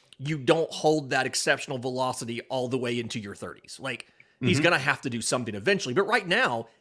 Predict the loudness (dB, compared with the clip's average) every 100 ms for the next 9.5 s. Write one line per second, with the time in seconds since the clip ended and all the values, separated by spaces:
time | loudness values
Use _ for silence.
0 | 0 0 6 6 6 4 2 0 -2 2
1 | 2 2 -2 -4 -4 -2 0 -2 0 -2
2 | -2 -8 -20 _ _ _ _ _ -2 2
3 | 4 2 0 2 2 2 0 2 2 4
4 | 0 2 0 -2 -4 -4 -6 -8 -12 _
5 | _ _ 0 2 2 2 4 4 4 2
6 | 4 2 2 0 0 -2 -8 -10 -12 -4
7 | -2 -2 -2 2 2 2 -2 0 0 0
8 | 2 4 6 4 4 0 0 0 0 2
9 | 2 0 0 0 0